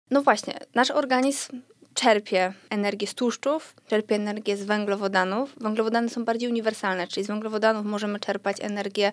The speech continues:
e, przy, w spoczynku, przy niskich intensywnościach, jak i tych maksymalnych intensywnościach. Z kolei z tłuszczu będziemy korzystać, e, jeżeli ta nasza aktywność fizyczna jest na niskiej, e, jeżeli to jest po prostu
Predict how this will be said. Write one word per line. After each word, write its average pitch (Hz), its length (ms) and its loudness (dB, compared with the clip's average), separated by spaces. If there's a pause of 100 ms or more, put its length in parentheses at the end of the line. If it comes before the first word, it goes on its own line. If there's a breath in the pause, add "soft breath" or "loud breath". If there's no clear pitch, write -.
(140)
e, 190 120 4
przy, 190 600 2
w - 60 -6
spoczynku, 254 760 2
przy - 180 -4
niskich 233 280 0
intensywnościach, 220 880 -2
jak 202 260 -2
i 214 80 -4
tych 202 340 -4
maksymalnych 190 640 -2
intensywnościach. 190 960 0 (240)
Z - 40 -10
kolei 240 380 4
z - 100 -14
tłuszczu 254 320 -4
będziemy 226 680 -2
korzystać, 220 760 -2
e, 208 240 -2
jeżeli 214 440 -2
ta 208 320 -2
nasza 202 280 -4
aktywność 214 500 -4
fizyczna 208 500 -4
jest 202 480 -4
na 196 300 -2
niskiej, 247 580 2
e, 226 380 4 (200)
jeżeli 247 420 4
to 254 80 0
jest 240 100 0
po - 80 -20
prostu 247 520 2